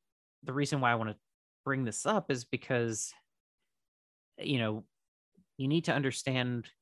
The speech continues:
when a technology is appropriate to be used so that you can recognize when it's being inappropriately used. And there are labs out there that will use thin layer chromatography to issue test results on certificates of analysis that look just like every other certificate of analysis.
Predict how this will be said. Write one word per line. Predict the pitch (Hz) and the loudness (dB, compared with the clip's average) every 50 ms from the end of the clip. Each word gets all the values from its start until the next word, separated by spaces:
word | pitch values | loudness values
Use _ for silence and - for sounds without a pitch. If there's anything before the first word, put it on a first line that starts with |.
| _ _ - | _ _ -12
when | 170 127 143 139 135 | -6 -2 0 0 0
a | 131 | 0
technology | 120 - 143 117 117 117 113 120 117 - 120 | -2 -4 -4 -4 -2 -2 -2 -2 -2 -2 -4
is | 107 113 | -6 -6
appropriate | 107 _ - 127 113 - - 117 113 - | -8 _ -2 -2 -2 -2 -2 -6 -6 -6
to | - - | -8 -12
be | 107 | -10
used | 104 110 123 139 143 139 131 131 - | -6 -2 0 2 2 2 0 0 -2
so | - 123 | -2 0
that | 113 117 110 - | -2 -2 -2 -4
you | 120 | -8
can | 113 - 123 117 | -10 -6 -6 -4
recognize | 117 123 131 127 - 131 123 120 113 110 - - | -2 -2 -2 -2 -2 -4 -2 -2 -2 -2 -2 -2
when | 117 113 110 | -4 -2 -2
it's | 110 - - | -4 -4 -4
being | - 113 107 113 - | -4 -4 -4 -4 -4
inappropriately | - 127 120 107 - - 107 104 - - - - - - - | -4 -2 -2 -2 -4 -4 -8 -8 -6 -8 -10 -10 -10 -12 -12
used. | 208 214 113 95 104 - - - - - _ _ - - - - - - _ _ | -10 -10 -8 -10 -10 -10 -12 -14 -16 -16 _ _ -20 -20 -20 -20 -20 -20 _ _
And | - - 120 117 117 110 113 113 107 - - - | 0 2 2 4 4 2 0 -2 -4 -6 -6 -2
there | 120 120 117 | 0 2 4
are | 120 127 120 | 4 4 4
labs | 123 120 117 117 110 - | 4 4 4 4 2 2
out | 107 104 107 107 - | -2 -2 -2 -2 -4
there | - 107 101 101 101 101 107 107 | -4 -2 -2 0 0 -2 -2 -2
that | 110 101 101 - - | 0 0 0 0 -2
will | 110 110 107 104 104 101 101 101 95 _ - _ _ _ _ - | -4 -2 0 0 0 -2 -2 -4 -8 _ -20 _ _ _ _ -10
use | 107 113 117 123 123 113 - - - | -6 -2 -2 0 -2 -2 -4 -6 -4
thin | 131 120 113 | -2 -2 0
layer | 113 113 107 107 | 0 0 -2 -2
chromatography | 104 - - 113 110 107 - - 113 107 104 107 110 104 - - 101 101 101 101 101 104 110 - - | -4 -4 -4 -2 -2 -2 -4 -2 -2 -2 0 -2 -4 -6 -6 -4 -4 -4 -4 -4 -8 -10 -12 -14 -14
to | - - 117 101 - - | -6 -4 -4 -4 -2 -4
issue | 117 113 - - 117 110 104 | -4 -4 -4 -4 -4 -4 -4
test | 95 - - 113 98 - - | -6 -4 -4 -4 -4 -4 -6
results | 113 98 - 107 104 107 - - - | -6 -4 -4 -2 -4 -4 -4 -4 -6
on | 104 98 | -6 -6
certificates | - - - - - 107 - - 107 - - | -8 -14 -12 -10 -10 -10 -10 -10 -14 -12 -8
of | 107 | -8
analysis | 110 107 104 104 107 107 107 - - 113 - - | -4 -2 -2 -2 -2 -2 -4 -6 -8 -10 -8 -6
that | - 117 - - | -6 -6 -6 -6
look | 113 117 - | -12 -12 -8
just | - 156 - - | -8 -8 -4 -2
like | 175 170 - - | -4 -4 -2 -4
every | 180 170 180 185 | -4 -2 -2 0
other | 185 180 165 151 | 0 2 0 0
certificate | - - 135 120 - 127 - - - 120 117 | 0 -2 -6 -4 -4 -6 -6 -6 -8 -6 -6
of | 113 113 | -6 -4
analysis. | 117 117 117 117 117 107 - - 113 107 - - | -4 -2 0 0 -2 -2 -4 -6 -8 -8 -8 -12